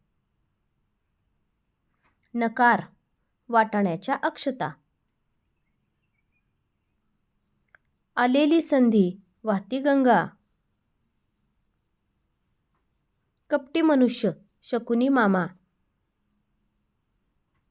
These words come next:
फार मोठे नशीब,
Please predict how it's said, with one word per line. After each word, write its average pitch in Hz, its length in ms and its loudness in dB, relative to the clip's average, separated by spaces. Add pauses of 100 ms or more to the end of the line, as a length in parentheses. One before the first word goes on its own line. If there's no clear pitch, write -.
(1500)
फार 262 260 2
मोठे 247 360 0
नशीब, 202 340 -4